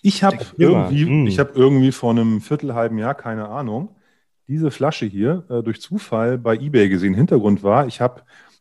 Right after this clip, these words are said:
Speaker 1: ein Video von Ralphie gesehen, wo der irgendwie seine, seine Irish Whisky Sammlung gezeigt hat und meinte ja so, ja, die, früher war Black Bush auch sehr geil, heute machen die nur noch Dreck. Ich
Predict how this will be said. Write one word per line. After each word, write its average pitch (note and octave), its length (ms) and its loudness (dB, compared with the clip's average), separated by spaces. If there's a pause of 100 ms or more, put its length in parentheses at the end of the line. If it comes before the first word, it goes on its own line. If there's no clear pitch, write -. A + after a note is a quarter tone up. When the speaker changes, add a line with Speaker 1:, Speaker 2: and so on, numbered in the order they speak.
(140)
Speaker 1:
ein G#2 160 0
Video D3+ 280 2
von A#2+ 180 2
Ralphie A2+ 400 2
gesehen, D#3 400 0
wo A#2 80 0
der A#2+ 260 0
irgendwie B2+ 280 -4
seine, A2+ 540 -2
seine G#2 400 -6
Irish C3 340 -2
Whisky C#3 260 -4
Sammlung F2+ 400 -6
gezeigt G2 380 -8
hat A2 80 -8
und F#2+ 80 -8
meinte G#2+ 180 -6
ja A2+ 120 -4
so, A2 180 -8 (260)
ja, A#2 260 -10
die, A#2+ 80 -8 (140)
früher D3 340 -2
war B2+ 100 0
Black C#3 280 -6
Bush C3+ 220 -2
auch C3 160 -8
sehr A2 180 -4
geil, A#2+ 260 0
heute A#2 200 -4
machen G#2+ 200 -6
die G#2 60 -6
nur G2+ 160 -6
noch G2 120 -8
Dreck. - 320 -20 (420)
Ich - 200 -12